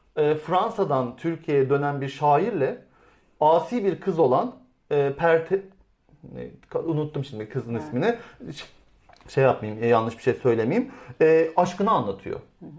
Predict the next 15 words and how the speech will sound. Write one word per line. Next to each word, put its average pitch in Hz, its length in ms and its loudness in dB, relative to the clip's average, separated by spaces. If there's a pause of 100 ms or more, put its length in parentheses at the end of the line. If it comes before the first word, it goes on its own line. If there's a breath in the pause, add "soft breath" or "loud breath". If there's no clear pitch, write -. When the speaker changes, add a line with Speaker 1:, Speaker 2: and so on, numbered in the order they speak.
(440 loud breath)
Speaker 1:
Ve 170 280 2
dede 165 280 4
diyor 247 220 0
ki, 147 160 -2
"Bu - 60 -2
kadar," 165 400 4
diyor, 156 300 4 (100)
"devrimci 156 640 -2
düşünceleri 151 380 -2
olan 147 280 2
bir 151 220 -2 (280)
çocuğa 156 400 2
ben 135 360 0
torunumu 147 380 0
vermem. 190 380 -2